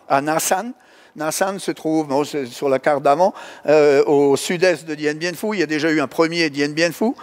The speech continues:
euh, où les Français avaient créé un camp retranché, ils avaient mis une piste d'aviation, et les Viets sont venus se casser les dents là-dessus, et en fin de compte, ils ont perdu cette guerre, cette bataille-là,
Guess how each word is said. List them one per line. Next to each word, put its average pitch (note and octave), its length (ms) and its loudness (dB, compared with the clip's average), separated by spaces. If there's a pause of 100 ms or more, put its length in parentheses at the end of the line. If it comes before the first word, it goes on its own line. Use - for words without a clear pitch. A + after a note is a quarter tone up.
(460)
euh, D3+ 320 4
où E3 100 -6
les D#3+ 140 -2
Français D#3+ 280 -2
avaient C#3+ 180 0
créé D#3 260 -2
un C#3 80 -2
camp C#3+ 180 -4
retranché, E3 600 0
ils D3+ 120 2
avaient D3 180 0
mis D3+ 120 -6
une C#3+ 140 -8
piste D3 240 -8
d'aviation, D3 520 0 (500)
et D#3+ 220 4
les D3+ 120 -2
Viets D#3+ 200 0
sont E3+ 140 -4
venus D#3 240 -4
se - 80 -6
casser D#3 340 0
les C#3+ 120 -4
dents C#3+ 160 -4
là-dessus, E3+ 360 -4 (300)
et D3+ 180 4
en B2 60 0
fin B2 140 -4
de - 40 -14
compte, A#3 140 -4
ils D3 120 -4
ont B2+ 60 0
perdu C#3+ 300 0
cette B2+ 180 -6
guerre, C3 220 0
cette B2+ 180 -10
bataille-là, C3+ 540 2